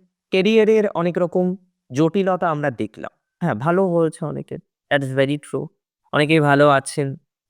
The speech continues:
অনেকের ক্ষেত্রে খারাপ হয়েছে, that's also true। আ-, আমি মনে করি যারা শিফট করার পরিকল্পনা করেছেন,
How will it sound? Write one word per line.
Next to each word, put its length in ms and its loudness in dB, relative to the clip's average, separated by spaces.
অনেকের 300 0
ক্ষেত্রে 340 -2
খারাপ 400 0
হয়েছে, 460 0
that's 260 2
also 300 2
true। 380 -6
আ-, 240 2
আমি 320 4
মনে 240 6
করি 200 4
যারা 260 4
শিফট 520 -4
করার 360 0
পরিকল্পনা 600 0
করেছেন, 640 -2